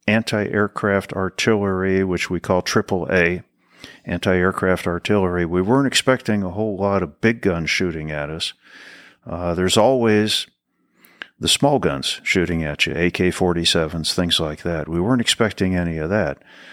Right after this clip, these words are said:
I was apprehensive. I was apprehensive in my first, first combat sortie. And I was probably apprehensive as well because this was the heaviest Phantom I had ever flown. And the Phantom was an interesting airplane to fly from the aircraft carrier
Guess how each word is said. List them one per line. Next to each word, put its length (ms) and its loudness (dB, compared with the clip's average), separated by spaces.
I 180 2
was 200 4
apprehensive. 840 -2
I 140 -2
was 180 2
apprehensive 680 0
in 160 0
my 160 -2
first, 420 -2
first 260 0
combat 440 -4
sortie. 440 -2
And 360 4
I 100 2
was 180 0
probably 380 0
apprehensive 640 0
as 160 -2
well 180 2
because 360 -2
this 200 2
was 140 0
the 100 0
heaviest 480 0
Phantom 380 0
I 120 -8
had 140 -8
ever 220 -8
flown. 460 -10
And 360 -2
the 40 0
Phantom 440 2
was 200 4
an 100 2
interesting 540 2
airplane 440 -2
to 60 -6
fly 260 2
from 200 -4
the 80 -4
aircraft 480 -2
carrier 460 -4